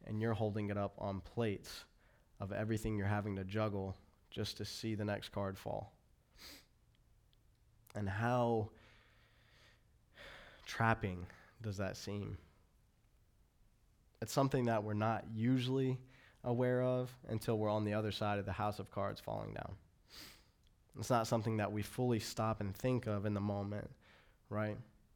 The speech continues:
We got to talk about this in M C North the other week, that we don't necessarily maybe have a full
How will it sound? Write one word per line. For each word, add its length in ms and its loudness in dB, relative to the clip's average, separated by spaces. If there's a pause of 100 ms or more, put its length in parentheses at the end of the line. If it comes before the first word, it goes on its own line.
(140)
We 100 -2
got 120 2
to 80 -8
talk 160 2
about 240 0
this 200 -4
in 240 -2 (380)
M 180 0
C 460 0 (380)
North 400 0 (480)
the 160 -2
other 480 -2 (400)
week, 340 -6 (1800)
that 300 2
we 100 0
don't 220 2
necessarily 720 2
maybe 280 0
have 180 0
a 60 -2
full 540 -2